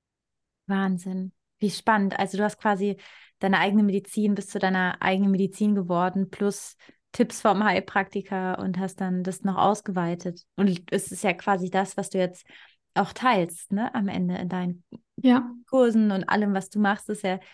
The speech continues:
Speaker 1: das Thema. Was, was ich so, mm, interessant finde, meinst du, woran hattest du eine körperliche Disposition dafür, dass du so einen Reizdarm hattest? Weil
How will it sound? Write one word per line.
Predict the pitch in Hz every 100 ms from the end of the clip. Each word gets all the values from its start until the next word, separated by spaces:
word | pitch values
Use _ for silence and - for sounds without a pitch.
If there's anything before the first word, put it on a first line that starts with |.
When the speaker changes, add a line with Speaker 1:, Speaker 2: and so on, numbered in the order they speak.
| - - _
Speaker 1:
das | - 202 -
Thema. | 220 208 208
Was, | 226 -
was | 233 233
ich | - -
so, | 302 285 277 - _ _ _ _
mm, | 226 220 220 214 - -
interessant | 226 226 226 262 269 330
finde, | - 240 202 190 185 - _
meinst | 202 202 202 226 311 302 -
du, | 311 311 302 - _ 196 - -
woran | 254 302 302 294 - _ _ _ _ -
hattest | 220 254 294 -
du | 254
eine | 247
körperliche | 254 254 269 285 254 262
Disposition | 220 240 - 233 214 220 - 254 262 240
dafür, | 185 214 - 233
dass | 226
du | 175 175 254
so | 285
einen | 311
Reizdarm | 311 269 277 302 - 277 269 262
hattest? | 269 294 349 - _
Weil | 202 208